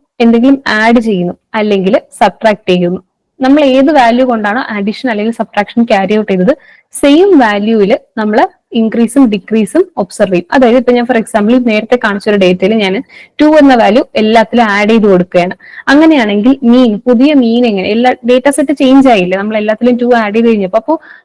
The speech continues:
അങ്ങനെ ചേഞ്ച് ആയ ഡേറ്റ സെറ്റിൽ പുതിയ മീൻ അല്ലെങ്കിൽ പുതിയ മീഡിയൻ അല്ലെങ്കിൽ പുതിയ മോഡ് എത്ര ആയിരിക്കും എന്ന് ചോദിച്ചു കഴിഞ്ഞാൽ നമ്മൾ എന്ത് ചെയ്യുക, സെയിം വാല്യൂ കൊണ്ട് ആഡ് ചെയ്യുക, അല്ലെങ്കിൽ സബ്ട്രാക്ഷൻ ആണ് ചെയ്തതെങ്കിൽ സെയിം വാല്യൂ കൊണ്ട് സബ്ട്രാക്ട് ചെയ്യുക.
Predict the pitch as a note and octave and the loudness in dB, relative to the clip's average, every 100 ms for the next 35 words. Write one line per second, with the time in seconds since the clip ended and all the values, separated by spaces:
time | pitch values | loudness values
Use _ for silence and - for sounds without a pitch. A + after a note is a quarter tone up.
0 | - A#3+ C#4+ D4+ C4 A#3+ B3 C4+ C4+ A#3 | -6 -2 -2 -2 0 2 2 4 2 2
1 | A3+ A#3+ A#3+ G3 C4+ - A#3+ C4+ D#4+ A#3 | 0 -2 -2 -4 -4 -2 0 2 2 2
2 | G#3 E3+ - A3+ A3 B3+ C#4+ D#4 B3+ G#3 | 0 -4 -2 -2 0 0 2 2 2 0
3 | F#3+ - A3+ A#3+ B3+ A#3+ C4+ A#3 A#3 C#4 | -4 -4 -4 -2 -2 0 2 2 2 2
4 | G#3 - B3 G#3+ G3+ A3 G#3+ F#3+ G3 G#3 | 0 -2 0 0 -2 -4 -2 -2 -2 -4
5 | F#3+ F#3+ C#4+ B3 A#3+ A3+ A3 A3 - C4 | -4 -4 -2 2 2 2 0 -2 0 2
6 | D#4 C4 G#3+ G#3 A3+ A3+ G#3 F#3 F#3+ F#3+ | 4 4 2 0 -2 0 0 0 0 0
7 | F3+ - B3 A#3 B3+ - A3+ - B3+ - | -2 -2 0 2 0 -2 -4 -2 -2 0
8 | C4 A#3+ A3+ F#3+ A3+ C#4 A3+ A3 G#3+ G3 | -2 0 0 0 -2 -6 -6 -2 -2 0
9 | F#3 A#3+ A3 F3+ F3+ F#3 F3 F3 | -2 -4 -8 -4 -4 -4 -6 -8